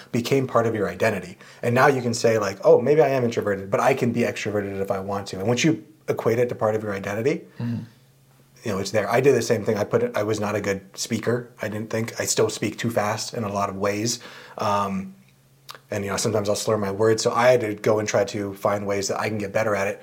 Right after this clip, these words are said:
Speaker 2: Mm-hmm.
Speaker 1: And then in my first job, um, when I was at Legoland Water Park, I was the operations manager.
Speaker 2: Oh, you didn't tell me it was Legoland Water Park? Oh my God, today has been a gem.
Speaker 1: Oh.
Speaker 2: That's sick. I knew it was a water park.
Speaker 1: Uh-huh.
Speaker 2: I didn't know it was Legoland Water Park.
Speaker 1: It was Legoland. Uh, I was the, I was,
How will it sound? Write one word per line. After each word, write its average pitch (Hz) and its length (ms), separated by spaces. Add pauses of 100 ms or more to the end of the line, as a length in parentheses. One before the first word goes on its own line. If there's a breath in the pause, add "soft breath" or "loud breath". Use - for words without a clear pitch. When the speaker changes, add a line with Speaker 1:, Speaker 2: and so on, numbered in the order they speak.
(100)
Speaker 2:
Mm-hmm. 131 120
Speaker 1:
And 107 140
then 107 120
in 113 80
my 110 140
first 113 280
job, 127 360 (340 loud breath)
um, 95 400 (100)
when 107 120
I 101 100
was 101 280
at 104 340 (220)
Legoland 113 400
Water 120 200
Park, 110 220
I 104 40
was 104 120
the 110 60
operations 107 460
manager. 101 280
Speaker 2:
Oh, 131 320
you 151 200
didn't 208 180
tell 202 140
me 202 80
it 190 60
was 180 120
Legoland 165 720
Water 139 280
Park? 156 340
Oh 123 180
my 101 220
God, 95 260
today 127 260
has 123 120
been 113 180
a 95 80
gem. 98 760
Speaker 1:
Oh. 160 260 (180)
Speaker 2:
That's 165 320
sick. - 240
I 175 120
knew 233 140
it 277 40
was 202 120
a 160 40
water 131 300
park. 190 280
Speaker 1:
Uh-huh. 147 280 (100)
Speaker 2:
I 113 80
didn't 190 140
know 220 100
it 175 40
was 160 120
Legoland 113 480
Water 92 180
Park. 92 240
Speaker 1:
It 135 40
was 131 100
Legoland. 139 320
Uh, 135 320
I 143 40
was 135 140
the, 147 160
I 135 40
was, 123 200